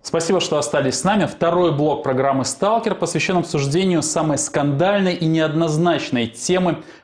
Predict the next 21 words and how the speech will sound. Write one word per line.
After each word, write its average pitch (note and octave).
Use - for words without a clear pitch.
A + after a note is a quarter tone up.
последнего D3+
времени. B2
Мы D3
пытаемся D#3
отыскать C3+
истину, G3
оценивая F3+
разные D#3
точки C#3+
зрения. A#2+
Сегодня G#3
мы F3+
поговорим E3
о D3+
главной E3
избирательной C3+
кампании, C3+
э, B2
Приморского B2+
края G3+
этого F#3